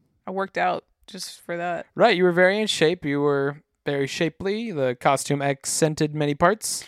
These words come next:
Speaker 1: Well, we had some snafus 'cause the first version I got had a hole right where the nipple was, and I'm like, "Well"
Speaker 2: I didn't actually see the issue.
Speaker 1: "Well,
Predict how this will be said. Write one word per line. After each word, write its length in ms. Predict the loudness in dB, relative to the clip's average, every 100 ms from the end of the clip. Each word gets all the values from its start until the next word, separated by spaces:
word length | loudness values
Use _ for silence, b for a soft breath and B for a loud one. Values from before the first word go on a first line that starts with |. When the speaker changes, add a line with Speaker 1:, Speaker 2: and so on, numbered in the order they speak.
| -14 0
Speaker 1:
Well, 160 | 2
we 120 | 4 4
had 180 | 2
some 300 | 0 -8 -8
snafus 840 | -8 -10 -6 -4 -4 -4 -6 -6 -6
'cause 280 | -6 -6 -8
the 80 |
first 320 | -6 -4 -4 -4
version 280 | -4 -4
I 60 | -8
got 280 | -2 -2 0
had 140 | 0
a 40 | -2
hole 340 | -2 0 0
right 220 | 0 -2
where 100 | -2 -4
the 100 | -6
nipple 320 | -8 -6 -4
was, 260 | -4 -6
and 80 | -8
I'm 160 | -10 -8
like, 340 | -8 -10 -12 b b b -6
"Well" 560 | 0 4 4 4 0 0
Speaker 2:
I 100 | 2
didn't 200 | 2 4
actually 220 | 0 0 -2
see 140 | 0
the 120 | 0
issue. 300 | -2 -2 -4 -6 _ _ _ _ _ _ _ _ _ _ _ -14 B B B
Speaker 1:
"Well, 720 | -8 0 2 4 2 0 -4